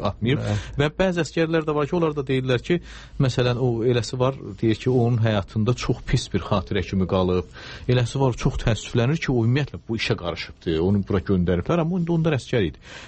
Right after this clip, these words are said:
Speaker 1: Və çox maraqlı mübarizə metodlarından biri var idi. Deyək ki, Çex-, Çexoslovakiya, e,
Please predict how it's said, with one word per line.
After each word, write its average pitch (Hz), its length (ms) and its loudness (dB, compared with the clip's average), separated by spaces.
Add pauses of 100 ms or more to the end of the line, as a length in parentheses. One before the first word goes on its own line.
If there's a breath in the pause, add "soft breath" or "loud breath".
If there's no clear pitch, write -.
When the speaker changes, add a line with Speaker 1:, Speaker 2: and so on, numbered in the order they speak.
(120 loud breath)
Speaker 1:
Və 147 80 0
çox 202 160 2
maraqlı 180 380 0
mübarizə 156 440 2
metodlarından 110 720 0
biri 104 160 2
var 101 160 4
idi. 107 180 -2
Deyək 135 200 2
ki, 131 100 -6
Çex-, - 540 -2
Çexoslovakiya, 113 840 0 (480 loud breath)
e, 113 40 4